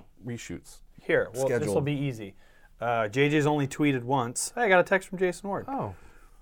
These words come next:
Speaker 2: Uh,
Speaker 1: Speaking of Jason Ward.
Speaker 2: uh, hold on. J J Abrams.
Speaker 1: Oh, that's right, when he started doing his communication.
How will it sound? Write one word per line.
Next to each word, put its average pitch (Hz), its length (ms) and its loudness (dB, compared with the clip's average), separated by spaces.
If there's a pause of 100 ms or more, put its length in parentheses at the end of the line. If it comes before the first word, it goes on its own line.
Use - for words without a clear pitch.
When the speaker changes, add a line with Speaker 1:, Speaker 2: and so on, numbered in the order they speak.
(220)
Speaker 2:
Uh, 120 320 4 (120)
Speaker 1:
Speaking - 580 0
of 98 120 -4
Jason 95 380 -10
Ward. 90 240 -10 (280)
Speaker 2:
uh, 117 340 -2 (360)
hold 131 160 0
on. 98 180 -4 (440)
J 117 260 -2
J 160 400 2 (920)
Abrams. 123 640 -4 (1600)
Speaker 1:
Oh, - 300 -12
that's - 180 -20
right, 107 240 -10
when 101 140 -12
he 98 60 -14
started 104 300 -6
doing 101 180 -8
his 95 120 -12
communication. 101 720 -12